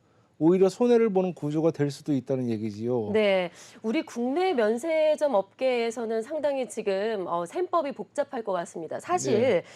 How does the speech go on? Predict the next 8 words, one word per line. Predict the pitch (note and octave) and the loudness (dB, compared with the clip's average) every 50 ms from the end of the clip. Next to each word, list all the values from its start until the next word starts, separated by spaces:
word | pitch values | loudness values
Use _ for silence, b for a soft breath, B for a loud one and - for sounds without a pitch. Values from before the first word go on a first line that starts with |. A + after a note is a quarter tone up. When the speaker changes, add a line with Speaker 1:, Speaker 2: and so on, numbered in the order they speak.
| B B B | B B B
Speaker 2:
국내 | B - D4 D#4+ F4 F#4 | B 0 2 4 4 2
주요 | F4 - D4 D4+ D#4 D#4 | 2 0 0 0 2 2
면세점 | A3 A3 A#3+ B3+ D#4 D4 C#4+ C4 | 2 2 2 0 0 2 2 2
업계에서 | G#3+ G3 - - A3 G#3 G3 F#3+ F#3 F#3 D4+ C#4 B3+ G3 D#3 b b b b b b | 2 2 0 0 0 2 2 2 0 0 2 2 2 2 0 b b b b b b
승자의 | - - F#4+ F#4+ F4+ G4+ F#4+ F#4 | 0 4 4 6 6 4 2 2
저주를 | F4 D#4 D4 - C#4+ C#4 C#4+ D4 C#4+ B3+ - - | 0 -2 -4 -4 -4 -4 -2 -2 -2 -2 -4 -4
경험한 | - G#3 G3+ G3+ B3+ E4 F4+ F#4+ F#4 E4 C#4+ | -4 -4 -2 0 2 2 2 2 0 -2 -2
적이 | C4+ B3+ A#3 A#3 G#3 G3+ F#3+ F3+ E3+ D#3 D3+ | -2 -2 -2 -2 -2 -2 -2 -2 -2 -4 -8